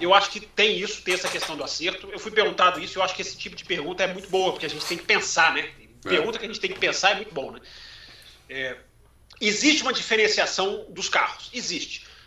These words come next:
Speaker 1: Mas todos os pilotos de todas as equipes correm com carros iguaizinhos? A gente tem isso, acontece isso em diversas situações e a gente não fica sabendo.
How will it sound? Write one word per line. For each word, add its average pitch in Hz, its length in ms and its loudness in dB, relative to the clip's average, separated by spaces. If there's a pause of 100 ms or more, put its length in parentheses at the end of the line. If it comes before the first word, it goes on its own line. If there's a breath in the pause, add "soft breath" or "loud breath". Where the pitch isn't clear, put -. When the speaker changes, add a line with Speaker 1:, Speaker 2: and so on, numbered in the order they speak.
(180 loud breath)
Speaker 1:
Mas 220 580 -2
todos 349 340 2
os 208 100 -8
pilotos 392 500 2
de 349 100 -10
todas 254 340 2
as 185 140 -2
equipes 170 420 -8
correm 208 300 -2
com 160 160 -10
carros 180 340 0
iguaizinhos? 135 720 -12 (240 loud breath)
A 202 80 2
gente 277 240 0
tem 302 320 -2
isso, 311 280 -6
acontece 285 540 0
isso - 160 -4
em 339 60 -8
diversas 277 440 0
situações 214 380 -4
e 226 40 -4
a - 40 -4
gente 240 180 -6
não 262 80 -10
fica - 200 -4
sabendo. 202 400 0